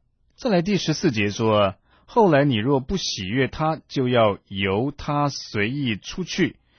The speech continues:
绝不可为钱卖他，也不可当婢女待他，因为你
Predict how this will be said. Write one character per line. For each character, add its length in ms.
绝 240
不 180
可 520
为 320
钱 440
卖 280
他， 280
也 140
不 160
可 240
当 380
婢 260
女 240
待 200
他， 280
因 160
为 160
你 300